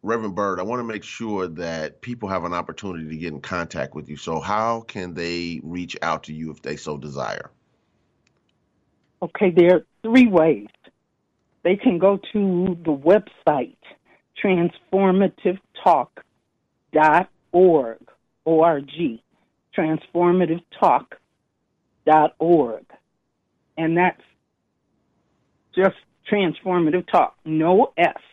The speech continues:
Speaker 2: no S. Then there's transformative talk at gmail dot com. And you can, you know, email me whatever it is that you'd like to discuss.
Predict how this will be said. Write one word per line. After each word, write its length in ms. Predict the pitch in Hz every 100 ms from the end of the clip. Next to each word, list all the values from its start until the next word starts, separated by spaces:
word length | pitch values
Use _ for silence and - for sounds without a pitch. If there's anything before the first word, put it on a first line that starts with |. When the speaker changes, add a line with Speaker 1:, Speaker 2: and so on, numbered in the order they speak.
| _ _ -
Speaker 2:
no 260 | 143 160
S. 160 | 143 - - _ _ _ _ _ _ _
Then 260 | 156 226 240
there's 220 | 202 180 -
transformative 680 | 208 190 - 208 196 180 170 - -
talk 340 | 165 196 - - _ _ _
at 200 | 190 190
gmail 720 | 151 151 226 247 220 160 139
dot 220 | 139 131 - -
com. 300 | 143 - - _ _ _ _ _ _ _ _ -
And 180 | 151 160
you 120 | 180
can, 400 | - 175 170 - -
you 100 | 220
know, 320 | 170 147 170 -
email 400 | 180 202 170 165
me 400 | 151 156 147 156 143
whatever 520 | 151 147 156 156 165
it 100 | 170
is 200 | 160 175
that 180 | - 151
you'd 120 | 160
like 260 | 147 135 147
to 100 | -
discuss. 600 | 156 170 - - 180 -